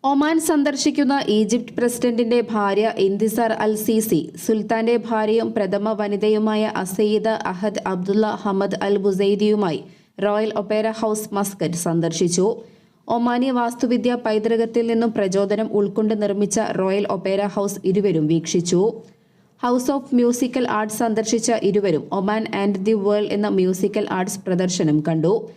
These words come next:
വിവിധ കലാരൂപങ്ങൾ, സംഗീതോപകരണങ്ങൾ ഓപ്പറകളിൽ പങ്കെടുക്കുന്നവരുടെ വേഷവിധാനങ്ങൾ, അപൂർവ പുസ്തകങ്ങളും കയ്യെഴുത്തുപ്രതികളും അടങ്ങുന്ന സംഗീത ലൈബ്രറി എന്നിവയും പ്രദർശനത്തിൽ ഉൾപ്പെടുന്നു.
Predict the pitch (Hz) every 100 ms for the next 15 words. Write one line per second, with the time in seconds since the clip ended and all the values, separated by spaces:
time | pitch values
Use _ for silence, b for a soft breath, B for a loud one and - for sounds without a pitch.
0 | B B B 208 214 226 233 233 214 214
1 | 220 226 226 220 226 - 202 196 208 214
2 | 208 208 214 214 214 214 - _ _ _
3 | 196 202 208 208 214 220 220 208 202 208
4 | 208 214 214 214 214 196 190 185 202 208
5 | 202 202 202 202 - B B B 208 196
6 | 220 226 226 220 202 226 220 214 220 214
7 | 214 190 202 208 208 214 202 202 208 214
8 | 190 190 190 202 208 - 190 185 196 208
9 | 202 190 185 196 202 190 185 190 196 151
10 | 147 185 185 185 202 196 185 - 170 170
11 | 165 165 175 214 -